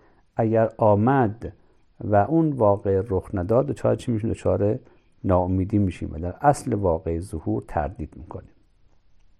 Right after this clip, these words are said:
روایتی که از امام باقر علیه السلام نقل شده، فضیل ابن یسار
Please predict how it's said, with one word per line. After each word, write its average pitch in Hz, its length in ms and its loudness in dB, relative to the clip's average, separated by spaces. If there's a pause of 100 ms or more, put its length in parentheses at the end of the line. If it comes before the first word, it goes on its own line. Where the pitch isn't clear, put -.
(3250)
روایتی 160 540 8
که 113 420 8
از 101 440 4 (400)
امام 110 420 4
باقر 113 320 6
علیه 110 220 4
السلام 85 640 -2
نقل 78 180 0
شده، 101 460 0
فضیل 95 420 -2
ابن 90 160 -4
یسار 123 640 0